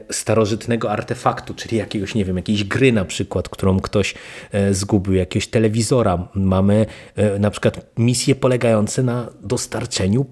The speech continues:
pizzy. Tak, możemy dostarczać pizzę przez pół kontynentu na przykład. Mm, to jest, e, absolutnie niesamowita frajda. Podkreślę, jakkolwiek głupio by to nie brzmiało, to może się wydawać dziwne,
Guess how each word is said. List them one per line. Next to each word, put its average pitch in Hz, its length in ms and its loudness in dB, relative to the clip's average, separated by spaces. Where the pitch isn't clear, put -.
pizzy. - 640 0
Tak, - 440 0
możemy 107 460 2
dostarczać 110 560 0
pizzę - 460 0
przez - 240 -8
pół 113 300 0
kontynentu 98 680 2
na 87 120 -6
przykład. - 420 -10
Mm, 107 400 4
to 131 120 6
jest, 156 340 4
e, 110 320 2
absolutnie 110 1040 0
niesamowita 107 680 0
frajda. 101 640 2
Podkreślę, 107 680 0
jakkolwiek 110 760 -2
głupio 101 280 0
by 101 100 -4
to 131 120 2
nie 131 140 2
brzmiało, 110 500 2
to - 180 -10
może 110 400 2
się - 140 -2
wydawać 87 400 -2
dziwne, 85 520 0